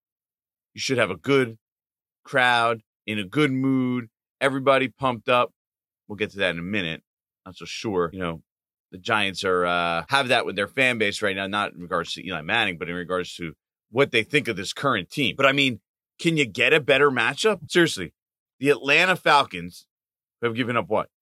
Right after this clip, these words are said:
seventy, eighty points in the first two games on the road. So the Giants get the home game against Atlanta. I mean, seriously, what, what could be, what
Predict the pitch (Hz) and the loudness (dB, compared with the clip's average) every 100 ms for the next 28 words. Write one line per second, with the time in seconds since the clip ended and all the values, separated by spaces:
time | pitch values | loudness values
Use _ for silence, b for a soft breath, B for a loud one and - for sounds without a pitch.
0 | - - - 151 139 156 156 131 143 147 | -10 -4 2 2 2 0 0 0 0 -2
1 | - 143 147 156 - - _ _ - 139 | -4 -4 -4 -4 -10 -18 _ _ -8 -4
2 | 127 147 151 - 156 139 147 160 156 - | 0 2 0 0 0 2 2 0 -4 0
3 | 139 170 165 151 151 170 160 - 156 143 | 2 4 4 6 6 6 0 -8 -6 -2
4 | 151 160 139 135 156 143 - 156 175 185 | 0 0 0 -4 -2 -2 -2 0 0 2
5 | 180 196 208 202 _ _ - 143 139 170 | 2 2 0 -6 _ _ -4 -2 2 4
6 | 185 180 170 202 175 - 117 160 160 160 | 4 2 0 0 -2 -4 -4 -4 -2 -4
7 | 180 170 147 143 - _ _ _ _ 139 | -2 -4 -2 -4 -6 _ _ _ _ 0
8 | 165 208 | 4 4